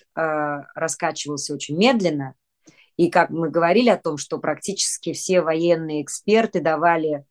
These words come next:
прогноз, что Киев через, э, неделю-два сдастся, э, из России привезут какого-нибудь марионеточного правителя, ф-, как Янукович какой-то, ну и не будет никаких особых разрушений,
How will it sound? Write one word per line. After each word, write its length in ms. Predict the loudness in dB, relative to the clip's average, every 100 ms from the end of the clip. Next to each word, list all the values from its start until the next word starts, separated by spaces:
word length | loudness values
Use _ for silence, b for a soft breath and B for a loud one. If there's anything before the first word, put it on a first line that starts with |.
| _
прогноз, 480 | 0 0 2 0 -2
что 200 | -4 -6
Киев 380 | -6 -2 -2 -4
через, 580 | -6 -4 -4 -4 -10 -12
э, 40 |
неделю-два 1080 | -8 -6 -6 2 4 4 2 0 2 2 -2 _
сдастся, 720 | -20 2 4 4 2 -6 -6 -6 b b b b _ _ _
э, 120 | -8
из 240 | -4 -2 4
России 360 | 4 4 0 0
привезут 640 | 0 0 0 0 -4 -4
какого-нибудь 560 | -8 -4 -4 -4 -8 -4
марионеточного 920 | 2 4 4 2 0 -6 -4 -4 -4
правителя, 840 | 0 0 2 2 2 4 6 6 2 _ _ _ -20 _
ф-, 320 | -20 -20 -20 0
как 280 | 0 0 -10
Янукович 1120 | -16 -12 -12 -4 2 4 6 6 6 6 0
какой-то, 640 | -4 -4 0 0 0 -6 -6 B B B _
ну 200 | 0 4
и 100 | 6
не 120 | 6
будет 280 | 4 2 2
никаких 420 | 0 0 0 -2 -6
особых 440 | -2 -2 -4 -4
разрушений, 920 | -6 -4 -4 0 2 4 6 4 0